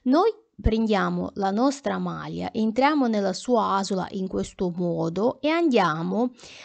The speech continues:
a agganciare da dietro una maglia. Abbiamo creato una maglia, però non facciamo cadere la asola. Rientriamo ora una seconda volta da davanti, guardate come viene illustrato nel video,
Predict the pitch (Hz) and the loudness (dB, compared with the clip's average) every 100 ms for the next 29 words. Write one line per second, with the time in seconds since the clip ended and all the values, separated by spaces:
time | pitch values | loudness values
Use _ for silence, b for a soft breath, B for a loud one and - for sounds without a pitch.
0 | B - 294 285 285 254 269 247 202 185 | B 2 4 6 4 4 2 2 2 0
1 | 202 196 185 185 190 233 233 302 320 - | 2 0 0 0 2 0 0 2 2 2
2 | 240 240 220 180 160 156 160 160 175 - | 2 2 2 -2 -2 -4 -2 -4 -4 -10
3 | _ _ 339 285 247 247 220 202 202 180 | _ _ 0 2 0 0 -2 -2 -6 -6
4 | 170 156 170 202 403 381 381 359 403 403 | -6 -6 -8 -2 2 4 4 2 2 2
5 | 440 - 269 247 262 262 247 202 196 196 | 0 4 6 6 4 4 2 2 2 2
6 | 202 196 170 175 190 185 - - 277 320 | 2 2 2 0 0 0 0 0 2 4
7 | 339 320 269 214 185 185 185 - 269 220 | 2 4 4 4 2 0 0 6 10 10
8 | 185 175 - B B B B 240 247 226 | 10 4 0 B B B B 0 0 2
9 | 240 247 262 240 220 247 226 202 175 - | 0 2 4 4 6 8 8 4 -2 -4
10 | - 202 226 190 175 180 175 165 165 170 | 2 4 6 6 4 4 4 2 0 -2
11 | 214 247 311 392 _ - 196 175 190 220 | 0 4 4 2 _ -8 -2 0 4 4
12 | 202 185 196 190 208 196 190 185 - 214 | 4 -2 -2 2 2 2 -2 -6 -4 2
13 | 196 180 180 180 175 170 170 170 175 240 | 2 2 0 -2 -2 -2 -4 -4 4 6
14 | 320 - | 6 4